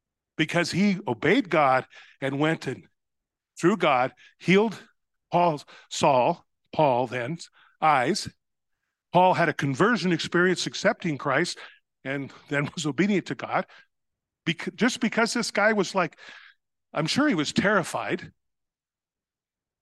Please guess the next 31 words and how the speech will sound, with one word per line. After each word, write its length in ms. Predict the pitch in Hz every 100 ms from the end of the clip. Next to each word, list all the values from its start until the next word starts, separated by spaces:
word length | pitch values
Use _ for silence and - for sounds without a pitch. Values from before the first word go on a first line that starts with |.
| _ -
You 80 | 160
know, 140 | 170
you, 140 | 156 160
you, 140 | 151
you'd 260 | 156 170 -
think 240 | 226 233
that 140 | 175 147
God 220 | 165 147
would 120 | 143
give 200 | 160 143
you 80 | 139
courage 440 | - 226 170 127
when 120 | 139 135
he 80 |
also 260 | 143 147 139
gives 240 | 131 143
you 60 | 135
something 400 | - 156 - 139
to 80 | 131
do. 260 | 143 156 - - - - _ -
Not 160 | 117
always. 420 | 101 95 101 - - _ _ _ _ _ _ _ _ _ _ _ _ _ -
Sometimes 500 | 214 277 240 180 -
he 100 | 117
does. 340 | 98 101 - - _ _ _ _ _ _ _ _ _ _ _ _
Another 320 | 143 202 254 240
one 180 | 233
is 340 | 196 - - -
when 180 | - 165
Paul 380 | - 190 202 180
is 260 | 143 -